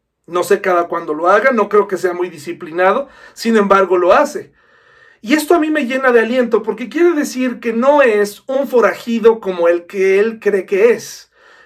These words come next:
No es el rebelde que él cree que es, o el que mucha gente piensa que es. Porque tal vez mucha gente toma a Satanás como el modelo a seguir para ir en contra de Dios. Pero realmente Satanás tiene y dará cuentas al Dios poderoso y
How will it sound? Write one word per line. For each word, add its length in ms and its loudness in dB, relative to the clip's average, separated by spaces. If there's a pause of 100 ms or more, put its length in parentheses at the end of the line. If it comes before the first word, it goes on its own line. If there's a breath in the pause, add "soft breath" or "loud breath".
No 240 2
es 140 0
el 100 4
rebelde 680 0
que 180 -4
él 160 -2
cree 280 -2
que 260 0
es, 140 -4
o 160 0
el 100 -2
que 140 -4
mucha 280 -4
gente 320 -6
piensa 480 -10
que 240 -2
es. 300 -6 (440 soft breath)
Porque 140 -8
tal 140 2
vez 80 0
mucha 240 -4
gente 420 -2
toma 320 -2
a 80 0
Satanás 580 -2
como 260 -2
el 60 -2
modelo 380 0
a 60 4
seguir 460 -2
para 160 -2
ir 60 -8
en 120 -10
contra 320 -10
de 80 -6
Dios. 340 -2 (400 loud breath)
Pero 200 -4
realmente 560 0
Satanás 600 -4
tiene 560 -2
y 120 -4
dará 340 2
cuentas 640 -2
al 220 -8
Dios 300 0
poderoso 760 -4
y 300 -6